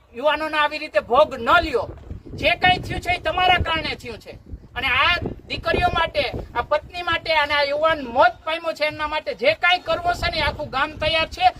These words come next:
હું પણ એમની સાથે છું. શું આવું ચાલતું હશે?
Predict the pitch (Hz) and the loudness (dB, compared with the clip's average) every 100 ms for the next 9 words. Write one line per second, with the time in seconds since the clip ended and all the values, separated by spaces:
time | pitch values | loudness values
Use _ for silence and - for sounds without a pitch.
0 | - - 320 370 339 330 320 277 277 262 | -4 -4 0 2 2 0 -4 -6 -4 -4
1 | 269 208 - 170 - - - - - 320 | -4 -6 -8 -14 -16 -20 -20 -20 -10 0
2 | 302 311 381 392 381 392 381 381 381 370 | 4 4 4 4 4 2 0 2 2 0